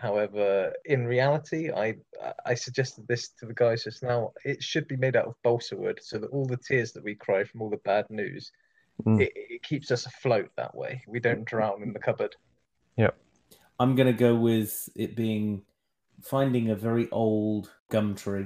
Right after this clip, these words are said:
Speaker 3: uh, a really, really old one that's basically the center has disappeared, and then just putting a door on it, and that,
Speaker 1: Mm.
Speaker 3: that's
Speaker 2: Yeah.
Speaker 3: your cupboard. It's,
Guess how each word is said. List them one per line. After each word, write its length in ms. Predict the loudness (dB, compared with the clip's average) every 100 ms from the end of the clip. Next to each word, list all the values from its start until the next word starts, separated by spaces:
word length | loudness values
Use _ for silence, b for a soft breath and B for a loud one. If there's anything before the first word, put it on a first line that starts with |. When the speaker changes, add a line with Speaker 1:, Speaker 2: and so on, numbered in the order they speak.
| -2
Speaker 3:
uh, 40 |
a 260 | 0 0 0 2
really, 400 | 6 8 8 4
really 260 | 2 0 2
old 500 | 2 2 0 -2 -8 _ -10
one 260 | -2 0 0
that's 180 | -2 0
basically 420 | 2 2 0 -2
the 120 | -2
center 520 | 0 2 2 2 0
has 100 | -2
disappeared, 720 | -4 -6 -6 -2 -2 0 -4 -10 _ _ _ _ _
and 100 | -2
then 120 | -2
just 140 | -4 -2
putting 200 | 0 2
a 60 |
door 360 | 2 4 4 2
on 120 | 0
it, 80 | -2 _ _ _ _ -2
and 160 | 2
that, 140 | 4 4
Speaker 1:
Mm. 140 | 0 0
Speaker 3:
that's 160 | 4 4
Speaker 2:
Yeah. 60 |
Speaker 3:
your 80 | 4
cupboard. 300 | 2 0 2 -2
It's, 180 | -2